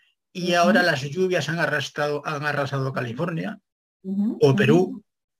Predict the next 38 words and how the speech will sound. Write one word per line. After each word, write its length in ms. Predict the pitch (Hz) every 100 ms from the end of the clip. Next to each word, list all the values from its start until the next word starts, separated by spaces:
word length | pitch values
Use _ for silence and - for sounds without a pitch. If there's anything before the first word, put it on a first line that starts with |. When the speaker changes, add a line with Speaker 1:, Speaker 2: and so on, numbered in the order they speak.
| _ _ _ _ _ _ _ _ _ _ _ _ -
Speaker 2:
¿Y, 140 | -
y 140 | 247 240
qué 80 |
te 140 | 320 320
llevó 180 | 277 220
a 40 |
hacer 200 | 190 185
esa 240 | 175 180
predicción 800 | 175 165 160 - 180 147 147 151 -
en 140 | 170
el 120 | 170
veinte 280 | 170 170 170
veintiuno 600 | 165 160 160 147 - 147
para, 320 | 156 151 147
para 180 | - 160
Speaker 1:
Las 140 | 175 -
Speaker 2:
este 100 | 190
momento? 160 | 180
Speaker 1:
conjunciones 520 | 185 180 214 214 220
de, 120 | 196 -
las 220 | 170 147
conjunciones 760 | 185 180 185 175 160 202 208 170
de 120 | 180
Marte, 680 | 180 185 190 - 190 190 196
Júpiter 480 | - - 165 160 160
y 60 | 143
Saturno. 540 | 135 135 113 113 - _ _ _
Speaker 2:
Ok. 280 | - 165 - 151 -
Speaker 1:
Y 120 | 165
entonces, 500 | 165 170 208 208 214
para 280 | - 170 170
decir 360 | 170 147 202 190
cuándo 300 | 190 202 208
va 100 | 196
a 20 |
acabar 380 | 180 175 175 170
la 140 | 160
próxima, 960 | 165 151 - 156 151 151 143 135 120